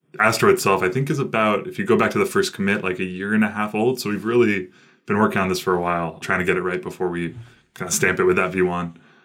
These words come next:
The best way to explain it is essentially a content-focused or content-driven web framework.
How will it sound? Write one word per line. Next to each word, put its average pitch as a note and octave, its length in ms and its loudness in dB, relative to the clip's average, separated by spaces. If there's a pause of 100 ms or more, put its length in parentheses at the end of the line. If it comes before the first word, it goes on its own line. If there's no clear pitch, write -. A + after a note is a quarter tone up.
(240)
The A#2+ 100 4
best B2+ 300 2
way C#3+ 100 4
to B2+ 80 6
explain A#2+ 320 4
it C3+ 140 0
is G2+ 380 0 (120)
essentially G2 440 0
a F2+ 40 0
content-focused G2+ 800 0
or G2 60 0
content-driven G2 880 -2
web G2 220 0
framework. C#3+ 440 -2